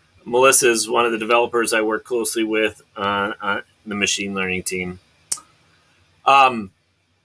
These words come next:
for those of you that are new to Elastic, you know, we really, Elastic is the, is the company behind Elasticsearch. And it, you know, we consider ourselves a search company.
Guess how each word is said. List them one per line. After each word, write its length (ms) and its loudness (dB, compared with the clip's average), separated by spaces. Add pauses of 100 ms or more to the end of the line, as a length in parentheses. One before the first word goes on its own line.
(180)
for 140 -6
those 280 4
of 80 -2
you 100 8
that 160 6
are 80 6
new 220 0
to 120 4
Elastic, 720 -2
you 200 -8
know, 160 0
we 140 -2
really, 500 2 (400)
Elastic 480 2 (120)
is 500 -2
the, 360 -2 (400)
is 240 0
the 100 -2
company 380 -2
behind 380 0
Elasticsearch. 1200 -6
And 540 -4
it, 380 0 (100)
you 120 0
know, 140 2
we 140 -2
consider 360 0
ourselves 440 2
a 40 -4
search 360 4
company. 580 2